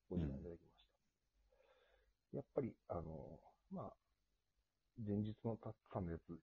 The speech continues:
Speaker 1: 聞いていただいた後になるのかなとは思うんですけども、まあ、僕自身も正直、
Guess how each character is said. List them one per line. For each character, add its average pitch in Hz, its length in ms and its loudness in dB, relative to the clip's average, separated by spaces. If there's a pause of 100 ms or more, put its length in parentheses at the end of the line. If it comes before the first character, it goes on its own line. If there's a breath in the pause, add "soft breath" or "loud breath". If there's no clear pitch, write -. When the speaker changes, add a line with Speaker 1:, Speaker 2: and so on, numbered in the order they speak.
(120)
Speaker 1:
聞 90 140 -2
い - 80 -4
て 92 80 0
い 92 220 0
た 95 80 2
だ 95 120 6
い 101 80 4
た 113 120 4
後 127 160 2
に 92 100 0 (140)
な 90 80 -4
る 92 100 0
の 87 80 -2
か 85 140 -8
な 85 100 -4
と - 120 -8
は 90 40 -4
思 90 180 -2
う 87 40 -4
ん 82 60 -6
で 78 40 -8
す - 160 -14
け 76 80 -8
ど 80 100 -12
も、 82 200 -6 (840)
ま 123 60 -4
あ、 - 20 0
僕 101 220 0 (340)
自 123 400 2 (160)
身 117 80 2 (240)
も 92 180 2 (160)
正 101 100 2
直、 95 200 2